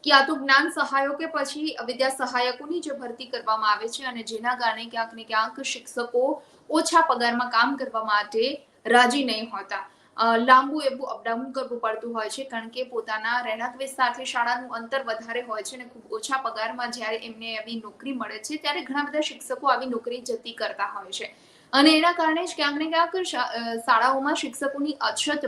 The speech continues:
વર્તાઈ રહી છે. સમાચાર અમને નર્મદા જિલ્લાના ડેડિયાપાડાથી મળ્યા છે.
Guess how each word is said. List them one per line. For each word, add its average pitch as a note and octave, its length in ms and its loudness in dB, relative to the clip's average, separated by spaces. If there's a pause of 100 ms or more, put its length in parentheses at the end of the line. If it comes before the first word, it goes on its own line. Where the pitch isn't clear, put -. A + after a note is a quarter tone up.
વર્તાઈ A3 360 4
રહી A3+ 200 -2
છે. D#4 160 -6
સમાચાર B3+ 560 2
અમને C#4+ 300 0
નર્મદા A3+ 400 -6
જિલ્લાના B3 440 -2
ડેડિયાપાડાથી A3+ 720 2
મળ્યા G#3 300 -2
છે. D4 300 -4